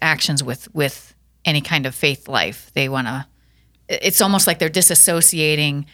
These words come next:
wrongdoing with sin to kind of pull it out of any kind of religion. I, I don't know if that's what's happening, or what do you think?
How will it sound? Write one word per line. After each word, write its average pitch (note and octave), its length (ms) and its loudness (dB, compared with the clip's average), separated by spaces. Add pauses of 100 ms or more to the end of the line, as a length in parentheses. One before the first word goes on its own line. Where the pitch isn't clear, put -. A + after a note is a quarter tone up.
(160)
wrongdoing D#3 600 2
with C#3+ 140 -4
sin E3 520 2 (600)
to E3+ 140 0
kind E3+ 240 -2
of D3+ 80 -8
pull F3 220 0
it D#3+ 80 2
out D#3+ 180 2
of D#3 100 -2
any D3+ 200 0
kind D3+ 220 -4
of C#3+ 80 -6
religion. D3 540 -4
I, F3 100 0 (140)
I G3+ 60 -2
don't F3+ 140 -2
know E3+ 60 0
if E3+ 80 -4
that's E3 220 0
what's E3 160 -2
happening, F#3+ 640 0
or D3 460 -2 (140)
what F#3+ 120 2
do G3 60 2
you F#3 160 0
think? - 360 -6